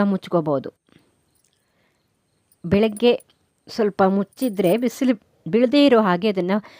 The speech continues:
ನಾವು ಸಸಿಗಳನ್ನ ಪ್ರೊಟೆಕ್ಟ್ ಮಾಡ್ಬೇಕಾಗತ್ತೆ. ನೋಡಿ, ನಾನು ಈ ರೀತಿ ತೆಕ್ಕೊಂಡಿದ್ದೀನಿ. ಮಣ್ಣು ಬರೋ ಹಾಗೆ ತೆಕ್ಕೋಬೇಕು ಅದನ್ನ,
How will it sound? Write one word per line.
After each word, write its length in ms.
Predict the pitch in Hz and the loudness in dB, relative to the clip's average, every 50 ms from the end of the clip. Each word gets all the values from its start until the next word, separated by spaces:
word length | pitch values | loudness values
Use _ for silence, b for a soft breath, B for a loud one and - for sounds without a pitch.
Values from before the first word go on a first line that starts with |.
| B B _ 185 | B B _ 0
ನಾವು 120 | 180 185 - - | 0 2 2 0
ಸಸಿಗಳನ್ನ 540 | 185 - - 214 196 208 202 185 196 196 190 175 - | -2 0 0 0 2 2 2 2 2 0 -2 -4 -4
ಪ್ರೊಟೆಕ್ಟ್ 320 | - 156 - 196 - _ - 185 | -6 -4 -2 -4 -2 _ -4 -4
ಮಾಡ್ಬೇಕಾಗತ್ತೆ. 720 | 165 147 - 156 139 - - 151 131 131 131 - _ 139 - - _ _ _ _ _ _ _ _ _ _ _ _ _ _ _ _ _ _ _ _ _ _ _ _ _ b b b b b b b b b - | -2 -2 -2 -4 -4 -4 -4 -6 -6 -6 -8 -10 _ -16 -18 -18 _ _ _ _ _ _ _ _ _ _ _ _ _ _ _ _ _ _ _ _ _ _ _ _ _ b b b b b b b b b -6
ನೋಡಿ, 160 | 170 151 156 156 170 | -4 -4 -2 -2 0
ನಾನು 120 | 170 185 180 185 | 0 0 0 0
ಈ 40 | 196 208 | 0 -2
ರೀತಿ 200 | 190 - - 220 208 - - | -2 -2 -4 -6 -4 -4 -6
ತೆಕ್ಕೊಂಡಿದ್ದೀನಿ. 600 | 165 - - 170 160 156 156 147 143 147 180 226 277 - _ _ _ _ b b b b b b b b - 202 | -6 -4 -4 -4 -2 -2 -2 -2 -2 -2 -2 -2 -4 -6 _ _ _ _ b b b b b b b b -4 -2
ಮಣ್ಣು 260 | 214 247 269 285 320 294 196 | 0 2 2 4 4 4 4
ಬರೋ 160 | 190 190 214 208 185 | 4 4 2 2 2
ಹಾಗೆ 260 | 196 180 175 - 208 - | 0 -2 0 -2 -4 -4
ತೆಕ್ಕೋಬೇಕು 480 | 190 - _ - 185 175 175 160 - - 156 143 | -4 -6 _ -6 -4 -2 -2 -4 -4 -4 -6 -4
ಅದನ್ನ, 180 | 147 151 180 | -4 -2 -2